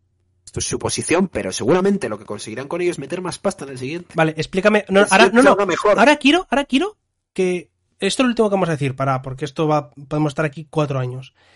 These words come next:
Speaker 2: Eh, quiero que me dé, me justifiques
Speaker 1: De hecho,
Speaker 2: esto,
Speaker 1: me
Speaker 2: ¿vale?
Speaker 1: tengo que ir.
Speaker 2: Quiero que me justifiques esto. Metro Exodus. Un mes antes de que saliese el juego para Steam. No, no, no, no. La gente la había
Speaker 1: Sí, sí,
Speaker 2: reservado
Speaker 1: sí, tengo la
Speaker 2: ya.
Speaker 1: respuesta ya.
Speaker 2: No, no.
Speaker 1: Sí, es que tengo la respuesta ya. Sí, es que tengo la respuesta ya.
Speaker 2: Eh, no tienes, no
Speaker 1: El
Speaker 2: puedes tener
Speaker 1: Metro
Speaker 2: ninguna
Speaker 1: Exodus
Speaker 2: respuesta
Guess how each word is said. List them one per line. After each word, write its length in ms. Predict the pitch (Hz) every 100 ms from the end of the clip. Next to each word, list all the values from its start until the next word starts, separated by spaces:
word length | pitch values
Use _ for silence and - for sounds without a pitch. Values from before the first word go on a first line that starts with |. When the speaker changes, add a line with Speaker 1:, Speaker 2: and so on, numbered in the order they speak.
| _ _ _ -
Speaker 2:
Eh, 280 | 170 175 -
quiero 200 | 208 240
que 120 | 226
me 100 | 202
dé, 220 | 214 208 -
me 120 | 175
justifiques 540 | - 175 165 196 185
Speaker 1:
De 60 | 113
hecho, 80 | 127
Speaker 2:
esto, 80 | 143
Speaker 1:
me 20 |
Speaker 2:
¿vale? 140 | 151
Speaker 1:
tengo 120 | 110 113
que 60 |
ir. 60 | 113 - -
Speaker 2:
Quiero 200 | - 190
que 60 | 220
me 100 | 214
justifiques 520 | - 190 175 - 185
esto. 340 | 131 - 131 - -
Metro 400 | 160 190 - 180
Exodus. 640 | 160 - 131 127 131 - _ _ _ _ _ _ _ _ _ -
Un 140 | 190
mes 200 | 202 -
antes 260 | 156 143 135
de 100 | 135
que 100 | 135
saliese 320 | 143 156 180
el 60 | 170
juego 260 | 147 135
para 180 | 151 143
Steam. 260 | - 208 202
No, 120 | 208
no, 100 | 220
no, 120 | 226
no. 260 | 226 156 _ _ _ _ _ -
La 160 | 180
gente 480 | 175 214 180 131 131 _ _ -
la 140 | 170
había 220 | 175 220
Speaker 1:
Sí, 180 | 247 247
sí, 160 | - 190
Speaker 2:
reservado 420 | 202 214 226 233
Speaker 1:
sí, 40 | 185
tengo 40 |
la 60 | 156
Speaker 2:
ya. 20 |
Speaker 1:
respuesta 280 | 139 - 127
ya. 120 | 135
Speaker 2:
No, 80 | 226
no. 120 | 214
Speaker 1:
Sí, 100 | 156
es 80 | 147
que 80 | 175
tengo 120 | 147
la 80 | 123
respuesta 400 | 120 117 - 104
ya. 240 | 110 104 _ _
Sí, 80 | -
es 40 | -
que 100 | -
tengo 120 | 104
la 60 | 98
respuesta 360 | - - 110
ya. 80 | 101
Speaker 2:
Eh, 20 |
no 100 | 165
tienes, 200 | 170 202
no 80 | 202
Speaker 1:
El 40 | 202
Speaker 2:
puedes 140 | 240
tener 140 | 233 190
Speaker 1:
Metro 80 |
Speaker 2:
ninguna 140 | 202 220
Speaker 1:
Exodus 80 | 196
Speaker 2:
respuesta 500 | - 214 - 294